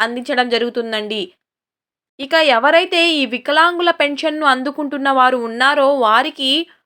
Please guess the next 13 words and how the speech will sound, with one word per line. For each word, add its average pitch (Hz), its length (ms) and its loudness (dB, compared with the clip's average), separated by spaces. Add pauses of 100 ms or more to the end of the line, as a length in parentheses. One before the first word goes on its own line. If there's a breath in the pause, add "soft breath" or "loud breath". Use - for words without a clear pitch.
(120)
ప్రతి 240 320 0
నెల 311 260 2
ప్రభుత్వం 285 560 0
అనేది 269 320 0 (340)
ఆరు 277 260 6
వేల 269 280 4
రూపాయలనైతే 311 800 2 (200)
అందించడం 262 540 0
జరుగుతుందండి. 233 680 0 (140)
ఇందులో 302 420 2 (400)
కొంతమంది 285 640 2 (1040)
వారికి 269 520 2
నిజంగా 311 520 2